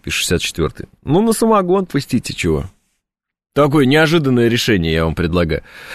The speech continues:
Э, "Было сообщение, что передачу Малышевой тоже закроют. Надеюсь, будет меньше самолечений", пишет Наталья. Малышевой?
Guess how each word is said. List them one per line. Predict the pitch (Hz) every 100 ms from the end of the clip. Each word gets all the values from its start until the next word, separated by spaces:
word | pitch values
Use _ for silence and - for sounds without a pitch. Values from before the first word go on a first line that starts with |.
| - - -
Э, | - 104 110
"Было | 117 185 190 180 165
сообщение, | - 160 139 - 202 170
что | 143 151
передачу | 135 143 143 151 143
Малышевой | 131 147 151 - 131 123
тоже | 139 131
закроют. | 113 120 131 170 165
Надеюсь, | 139 135 175 165 120
будет | 127 170 160 -
меньше | 139 175 165 156
самолечений", | - 147 156 156 - 190 139 110
пишет | 107 -
Наталья. | 107 107 80 65
Малышевой? | 80 120 170 214 202 202 170 95